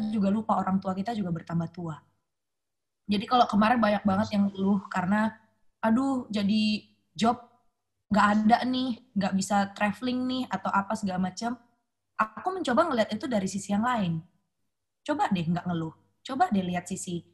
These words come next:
di mana kita membiarkan alam juga beristirahat sebentar dari overtourism, dari overcrowdednya orang-orang yang selalu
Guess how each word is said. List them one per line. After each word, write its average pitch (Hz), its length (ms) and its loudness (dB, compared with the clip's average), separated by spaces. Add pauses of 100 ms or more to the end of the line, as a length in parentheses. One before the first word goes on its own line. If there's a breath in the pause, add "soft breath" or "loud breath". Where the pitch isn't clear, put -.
di 208 80 0
mana 202 400 4 (320)
kita 233 240 -2
membiarkan 226 560 0
alam 196 400 0
juga 190 240 0
beristirahat 196 800 -4
sebentar 247 560 -2 (400)
dari 202 240 2
overtourism, 208 880 0
dari 190 240 -2
overcrowdednya 214 1200 0
orang-orang 202 560 2
yang 190 160 2
selalu 196 400 -2